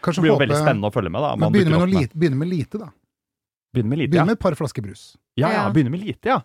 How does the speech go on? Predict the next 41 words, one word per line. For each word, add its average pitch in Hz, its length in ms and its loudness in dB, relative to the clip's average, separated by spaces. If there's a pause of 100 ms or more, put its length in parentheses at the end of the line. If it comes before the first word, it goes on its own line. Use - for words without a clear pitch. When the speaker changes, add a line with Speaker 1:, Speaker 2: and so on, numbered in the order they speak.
(100)
Speaker 2:
Ikke, 175 360 -4
ikke 165 300 -6
sånn 151 200 -2
demonstrativt 110 800 -2
eller 113 160 -2
noe 110 120 -2
sånn 95 280 -4
voldsomt 95 400 -6
opplegg. 117 280 -4
Det 120 100 0
har 131 140 0
hun 90 60 -4
jo, 95 140 -6
gidder 95 320 -6
hun 87 80 -6
jo 87 40 -6
ikke. 101 160 -4 (100)
Speaker 1:
Nei, 127 100 -4
det 175 160 0
er 113 200 -4
jo 110 100 -4
å, 120 180 -2
å, 117 220 -2
eh, 117 600 -2
gni 110 480 -4
det 120 180 -4
inn 127 220 0
i, 110 360 -4 (460)
det 139 100 0
er, 131 140 0 (360)
det 127 140 -4
er 113 140 -2
jo 117 80 -4
å 110 40 -6
gni 104 160 -4
det 101 160 -8
inn. 120 120 -2 (320)
Speaker 3:
Ja. 214 180 0
Speaker 1:
Hvis 110 160 -10
du 110 80 -4
Speaker 2:
Ja. 110 100 -2